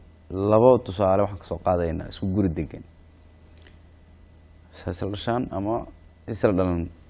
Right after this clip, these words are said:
muhiimaddu inay isku fasal yihiin ama ay isgaranayaan. Ninna uu kaalin koowaad galay, midna wax toban ka hoos uu tegay. waalidkii ama walaalkii ama ehelkii uu la sugnaa, waxuu kala kulmaa marka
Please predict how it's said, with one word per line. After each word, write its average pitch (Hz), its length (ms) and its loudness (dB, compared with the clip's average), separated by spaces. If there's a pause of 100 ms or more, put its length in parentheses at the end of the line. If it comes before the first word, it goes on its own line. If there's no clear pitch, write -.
(300)
muhiimaddu 107 540 2
inay 104 160 0
isku - 220 -10
fasal 95 260 -4
yihiin 110 320 0 (180)
ama 92 300 -8
ay 82 140 -6
isgaranayaan. 87 760 2 (840)
Ninna 104 300 2
uu 98 360 2 (640)
kaalin 110 340 4
koowaad 110 400 4
galay, 120 260 6 (140)
midna 101 300 -2 (100)
wax 104 180 -2 (220)
toban 120 360 6
ka 110 100 -2
hoos 101 220 0
uu 87 120 -4
tegay. 80 300 -8 (640)
waalidkii 117 680 8
ama 104 220 4
walaalkii 117 500 8
ama 104 180 2
ehelkii 117 400 4
uu 98 160 2
la 110 100 2
sugnaa, 95 340 0
waxuu 92 240 0
kala 104 200 4
kulmaa 104 340 2
marka 90 260 -6